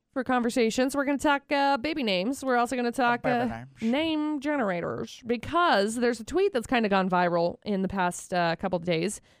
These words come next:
Speaker 1: that's hilarious to me. And it says, uh, "Hey there, Delilah. What's it like in Salt Lake City?" But it's spelled D E H L E I G H L U G H.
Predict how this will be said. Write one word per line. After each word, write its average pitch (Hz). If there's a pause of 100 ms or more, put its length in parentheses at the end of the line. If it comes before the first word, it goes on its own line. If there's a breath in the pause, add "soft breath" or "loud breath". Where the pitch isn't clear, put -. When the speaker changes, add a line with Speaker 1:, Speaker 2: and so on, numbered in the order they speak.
Speaker 1:
that's 196
hilarious 208
to 185
me. 175 (320 soft breath)
And 190
it 208
says, 190 (520)
uh, 175
"Hey 240
there, 233
Delilah. 202
What's 190
it -
like 190
in 190
Salt 208
Lake 180
City?" 180
But 180
it's 170
spelled 180
D 214
E 208
H 185
L 190
E 196
I 180
G 180
H 170
L 180
U 170
G 165
H. 156